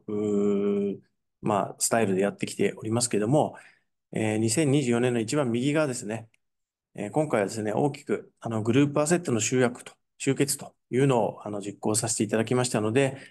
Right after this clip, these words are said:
まあ、その進捗具合について、えー、私の方からご説明をいたします。えーと、長期的にはですね、えー、広告、デジタルシフト、えー、産業変革であるエーエックス、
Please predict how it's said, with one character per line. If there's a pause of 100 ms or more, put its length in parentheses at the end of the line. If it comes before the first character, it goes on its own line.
ま
あ、
そ
の
進
捗
具
合
に
つ
い
て、
え
ー、
私
の
方
か
ら
ご
説
明
を
い
た
し
ま
す。 (1700)
え
ー
と、
長
期
的
に
は
で
す
ね、
え
ー、
広
告、
デ
ジ
タ
ル
シ
フ
ト、
え
ー、
産
業
変
革
で
あ
る
エ
ー
エ
ッ
ク
ス、